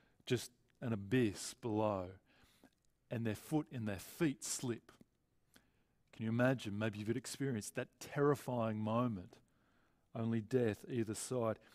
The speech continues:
This man has come so close to losing his faith in God. Why? Verse three,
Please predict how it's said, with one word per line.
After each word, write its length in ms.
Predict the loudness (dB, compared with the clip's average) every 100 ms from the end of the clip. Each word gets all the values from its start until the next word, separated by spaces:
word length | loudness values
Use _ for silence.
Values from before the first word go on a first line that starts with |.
| -12 -2
This 180 | 0
man 180 | 2 2
has 140 | 2 -2
come 300 | 0 0 0
so 400 | -4 0 0 0
close 380 | 0 0 0
to 100 | -2
losing 380 | -2 0 -2 -4
his 180 | -6 -8
faith 500 | -6 -2 -2 -2 -6 -12
in 180 | -10 -4
God. 360 | 0 0 0 -8 -18 _ _ _ _ _ _ _ _ _
Why? 480 | 0 4 4 2 -4 -10 _ _ _ _
Verse 200 | 0 2
three, 320 | 2 2 2